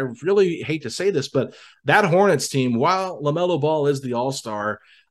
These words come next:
I think Gordon Hayward is so pivotal to how good that team can be." You know, it's kinda like if you look at the body of a car, you know, that's the sexy thing that everybody looks at, and that's what LaMelo Ball is, but it's the engine that keeps it running, and that's where I think Gordon Hayward, or that's what Gordon Hayward is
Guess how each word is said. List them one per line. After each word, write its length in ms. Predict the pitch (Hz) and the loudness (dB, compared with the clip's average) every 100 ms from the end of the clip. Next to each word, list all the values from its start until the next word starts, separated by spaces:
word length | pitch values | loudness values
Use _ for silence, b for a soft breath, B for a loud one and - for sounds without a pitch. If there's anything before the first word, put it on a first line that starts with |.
| - | 0
I 100 | 233 | 0
think 240 | 254 185 | 2 2
Gordon 240 | 165 156 127 | 2 4 4
Hayward 360 | 135 131 113 | 4 4 2
is 160 | 110 - | 0 -2
so 200 | 185 175 | -2 -4
pivotal 400 | 139 151 135 113 | -2 -2 0 -4
to 100 | 123 | -6
how 200 | 117 135 | -2 -2
good 240 | 123 131 120 | 0 0 0
that 180 | 107 - | -4 -2
team 180 | 127 113 | -4 -2
can 140 | 107 | -4
be." 400 | 110 120 110 92 b b b b | -2 -2 -2 -6 b b b b
You 80 | 117 | 0
know, 180 | 113 117 | 2 0
it's 100 | 117 | 2
kinda 220 | 202 190 | 4 4
like 300 | 165 156 143 | 4 2 0
if 60 | 139 | -2
you 80 | |
look 140 | 143 139 | 0 0
at 80 | 131 | -2
the 80 | |
body 340 | 110 127 139 127 | -2 0 2 0
of 60 | |
a 60 | 110 | -2
car, 340 | - 131 123 | -2 0 0
you 160 | 120 113 | -2 -2
know, 120 | 117 | 0
that's 220 | 117 135 | 0 -2
the 80 | 127 | -6
sexy 340 | - 135 - 123 | -4 -4 -4 -2
thing 160 | 135 | -2
that 80 | 120 | 0
everybody 260 | 120 120 107 | 0 -2 0
looks 320 | 127 143 - | 0 -2 -2
at, 180 | 117 117 | -2 -2
and 80 | |
that's 160 | 117 127 | -2 -4
what 120 | 135 | -4
LaMelo 340 | 120 120 113 113 | -2 0 0 2
Ball 240 | 147 131 | 2 2
is, 180 | 113 110 | 0 -4
but 220 | 123 120 | -4 -4
it's 160 | 117 - | -6 -6
the 140 | 120 | -2
engine 240 | 156 135 | 0 0
that 100 | 117 | -2
keeps 260 | 107 135 - | -2 -4 -4
it 60 | 113 | -6
running, 340 | 123 123 113 b b | -4 -4 -4 b b
and 100 | 110 | -4
that's 200 | 135 135 | -2 -2
where 140 | 139 123 | -2 -2
I 40 | |
think 220 | 123 127 113 | -2 -4 -2
Gordon 240 | 117 107 | -2 -2
Hayward, 440 | 123 131 113 110 117 | 0 0 0 -4 -2
or 60 | |
that's 180 | 113 127 | 0 0
what 140 | 127 113 | -2 -4
Gordon 220 | 120 110 | -4 -2
Hayward 220 | 139 143 | -2 0
is 180 | 117 | -2